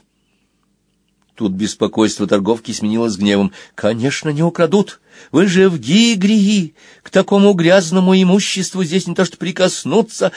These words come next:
даже подойти не захотят». «Стало быть, они гордятся своей чистоплотностью», — пришел к выводу Банкан. «О, да», —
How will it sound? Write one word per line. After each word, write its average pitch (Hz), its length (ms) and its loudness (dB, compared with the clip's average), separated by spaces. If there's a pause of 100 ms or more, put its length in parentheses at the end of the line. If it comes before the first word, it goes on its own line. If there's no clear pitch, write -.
(140)
даже 143 180 2
подойти 151 580 0
не 262 140 0
захотят». 220 560 -4 (760)
«Стало - 560 -8
быть, 208 240 -8
они 220 220 -2
гордятся 190 600 -4
своей 190 320 -6
чистоплотностью», — 147 1600 -2 (240)
пришел 101 320 -2
к 95 100 -10
выводу 113 280 -2
Банкан. 101 500 0 (540)
«О, 233 240 4
да», — 110 480 0